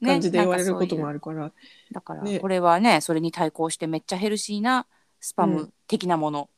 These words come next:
Speaker 1: ってことですね。
Speaker 2: うん。そうそう。で、あと、スパム自体もお肉じゃなくて、やっぱりお肉的な何かじゃないですか。
Speaker 1: うんうんうんうん。
Speaker 2: ちょっとこう加工されてる感じがあるから、
Speaker 1: そうですね。
Speaker 2: そういう意味で言うと、より、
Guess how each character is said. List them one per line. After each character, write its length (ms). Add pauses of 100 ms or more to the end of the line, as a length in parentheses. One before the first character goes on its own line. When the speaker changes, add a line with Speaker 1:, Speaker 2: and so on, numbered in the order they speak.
(100)
Speaker 1:
っ 40
て 100
こ 100
と 100
で 100
す 120
ね。 140 (400)
Speaker 2:
う 60
ん。 20
そ 40
う 40
そ 200
う。 40
で、 240
あ 80
と、 180 (200)
ス 120
パ 100
ム 140
自 140
体 160
も 160
お 60
肉 240
じ 80
ゃ 40
な 120
く 120
て、 100
や 40
っ 40
ぱ 100
り 180
お 100
肉 240
的 240
な 80
何 260
か 100
じ 80
ゃ 40
な 100
い 40
で 100
す 60
か。 220
Speaker 1:
う 60
ん 60
う 40
ん 560
う 40
ん 80
う 20
ん。 40
Speaker 2:
ち 80
ょ 40
っ 20
と 100
こ 100
う 20
加 160
工 180
さ 120
れ 100
て 120
る 100
感 280
じ 80
が 120
あ 60
る 80
か 160
ら、 80
Speaker 1:
そ 80
う 20
で 60
す 20
ね。 20 (220)
Speaker 2:
そ 200
う 40
い 20
う 20
意 100
味 40
で 100
言 100
う 20
と、 120
よ 160
り、 240